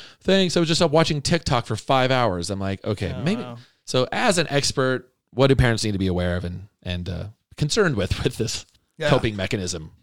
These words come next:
Speaker 2: Yeah, absolutely. And it's, and, you know, I know you talk a lot about the reasons why,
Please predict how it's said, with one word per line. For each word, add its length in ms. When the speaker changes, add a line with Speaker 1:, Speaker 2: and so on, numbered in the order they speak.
Speaker 2:
Yeah, 240
absolutely. 760
And 120
it's, 280
and, 100
you 80
know, 160
I 80
know 100
you 120
talk 220
a 40
lot 100
about 240
the 80
reasons 340
why, 240